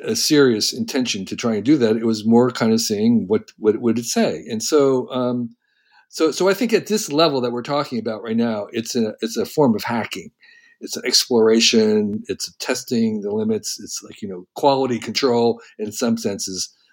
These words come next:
that the consumers are doing the quality control of, like, where does this break? Which is what, um, you know, software people do all the time. There are people who are hired, and that's their job, is to see if they can break it. And that's sort of what was happening here.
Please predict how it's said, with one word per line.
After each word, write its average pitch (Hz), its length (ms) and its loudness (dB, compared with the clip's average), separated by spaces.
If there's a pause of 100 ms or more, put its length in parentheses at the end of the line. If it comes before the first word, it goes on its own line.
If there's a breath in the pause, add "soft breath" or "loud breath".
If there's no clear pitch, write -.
that 98 180 -4
the 107 80 -6
consumers 123 480 2
are 95 60 -4
doing 104 260 0
the 90 100 -6
quality 98 400 -2
control 95 420 -2
of, - 120 -12
like, 85 120 -12 (160)
where 107 180 -2
does 110 160 -6
this 113 180 -8
break? 98 380 -10 (380 soft breath)
Which 147 160 -6
is 220 160 -4
what, 143 280 0 (560)
um, 147 360 0
you 156 80 -4
know, 127 80 -2
software 139 380 -4
people 123 200 -10
do 123 180 -4
all 127 120 -4
the 120 80 -12
time. 147 220 -6
There 120 80 -4
are 117 60 -6
people 143 220 -8
who 143 120 -4
are 123 40 -10
hired, 147 540 -4 (340)
and 143 100 -10
that's 202 240 -2
their 190 140 2
job, 190 540 -2 (640)
is 139 320 0
to 143 360 4 (120)
see - 240 -2
if 156 60 4
they 160 120 2
can 175 140 -4
break 202 280 4
it. 117 120 -2
And 135 340 -6 (160)
that's 190 180 0
sort 196 280 2
of 135 80 0
what 127 160 0
was 123 160 -4
happening 113 400 -6
here. 107 220 -8